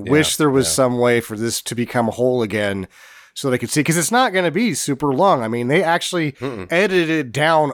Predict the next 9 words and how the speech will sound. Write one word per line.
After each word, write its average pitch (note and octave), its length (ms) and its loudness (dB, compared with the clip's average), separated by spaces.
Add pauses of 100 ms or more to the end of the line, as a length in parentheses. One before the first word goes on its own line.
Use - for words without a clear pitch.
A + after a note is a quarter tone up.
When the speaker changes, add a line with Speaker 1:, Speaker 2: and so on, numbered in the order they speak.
Speaker 1:
under D3+ 360 4
ninety B2+ 340 2
minutes, G#2+ 640 -4 (180)
which C#3+ 260 2
Speaker 2:
Yeah. C#3+ 100 4
Speaker 1:
is - 460 -2 (680)
Speaker 2:
Weird. F#2 240 -6
Speaker 1:
that's - 460 -2
a, F#2 180 -6